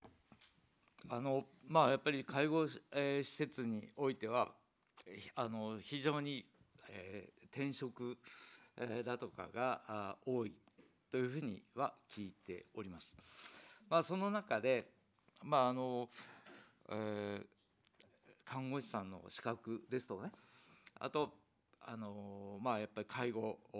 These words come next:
福祉士、えー、の問題、えー、まあ、こういうものが、あ、出てくるというふうに、えー、思われます。まあ、やはり、えー、今後においてっていうか、今も、あの、人材開発センターにおいては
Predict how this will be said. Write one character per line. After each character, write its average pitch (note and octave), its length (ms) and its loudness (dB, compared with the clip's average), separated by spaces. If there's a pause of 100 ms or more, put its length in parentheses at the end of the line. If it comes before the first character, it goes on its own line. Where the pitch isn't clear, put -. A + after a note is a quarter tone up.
(100)
福 - 180 -10
祉 - 200 -6
士、 - 280 -12 (260)
え F2+ 280 -12
ー、 - 40 -4
の D3+ 100 -2
問 G#2+ 240 -6
題、 F#2 200 -6 (640)
え C#3 140 2
ー、 - 40 -6
ま E3 120 4
あ、 C3 40 4
こ F3 180 4
う - 40 8
い - 20 2
う D#3+ 40 0
も E3 100 0
の D#3+ 120 2
が、 G#2+ 320 4
あ、 G2+ 300 2
出 A#2 100 -2
て F#2+ 200 -4 (160)
く A#2 100 -8
る F#2 180 -10 (200)
と A#2+ 120 0
い G#2+ 40 -4
う G#2+ 40 -4
ふ A#2 40 -6
う C3+ 40 -2
に、 B2 220 -4
え G2 180 -6
ー、 - 100 -14
思 G#2 160 -8
わ F#2+ 120 -6
れ F#2 100 -10
ま G#2 140 -4
す。 - 140 -16 (520)
ま D#3 100 2
あ、 D#3+ 40 6
や E3 60 8
は F#3+ 80 6
り、 D3+ 120 -2 (220)
え A#2+ 320 2 (720)
ー、 - 60 -12
今 D#3+ 200 2
後 E3+ 120 2
に E3+ 100 0
お F#3+ 100 4
い F#3 60 4
て A#2+ 280 4
っ - 20 -8
て - 240 -12
い - 20 -6
う - 40 -6
か、 A2 120 -2 (340)
今 G3+ 240 6
も、 D3+ 240 4 (180)
あ B2 120 0
の、 A#2 140 0
人 A#2 180 -2
材 A#2 220 4
開 B2 180 2
発 A2+ 120 -2
セ C3+ 120 -2
ン B2 60 -4
タ G#2+ 120 2
ー - 40 0
に G2 80 -4
お A2 100 0
い B2 60 -2
て - 100 -6
は G#2 160 2